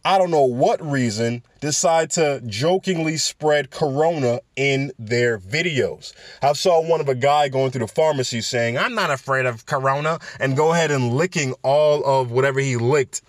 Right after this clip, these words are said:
in the C V S. All right, I'm seeing videos of people doing the coronavirus challenge, which is basically these young preteens and young adults in their twenties going into bathrooms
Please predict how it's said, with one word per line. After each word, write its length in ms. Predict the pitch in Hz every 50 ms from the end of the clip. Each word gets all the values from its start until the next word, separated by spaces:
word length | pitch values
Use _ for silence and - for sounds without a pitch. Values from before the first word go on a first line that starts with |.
| _ -
in 260 | 143 147 143 139 135
the 140 | 127 131 127
C 180 | - - 151 131
V 220 | 117 120 123 135
S. 320 | 101 - - - - - - _ _ _ _ _ _ _ _ _ _ _ -
All 100 | 95 113
right, 120 | 131 139 139
I'm 80 | 143
seeing 260 | 139 - 180 160 139
videos 400 | 127 156 180 190 190 170 165 143
of 80 | 143 131
people 200 | 143 170 147 147
doing 220 | 139 147 143 147
the 80 | 135 131
coronavirus 1200 | - - 127 123 139 151 180 185 180 180 151 - 135 123 127 131 139 139 135 135 131 123 - - -
challenge, 640 | - - - 160 165 160 131 98 85 73 76 -
which 160 | 110 113 104
is 80 | 113 107
basically 440 | 98 131 135 139 131 139 139 139 131
these 200 | 127 123 113 110
young 520 | 107 117 135 143 151 147 143 139 139 131 - - - - - - - _ _ -
preteens 920 | - 175 170 156 135 - 170 156 147 143 143 139 135 135 131 123 - - -
and 460 | - 123 120 120 117 110 107 107 101 -
young 240 | 117 120 135 143 143
adults 560 | 131 123 113 123 123 123 117 - - - -
in 140 | - - 123
their 100 | 120 123
twenties 640 | - - 143 135 123 117 110 107 104 107 104 - - - - - - - - _ 104
going 280 | 104 131 139 143 147 143
into 180 | 135 131 151
bathrooms 720 | 127 117 123 120 117 113 - 120 117 113 110 110 107 -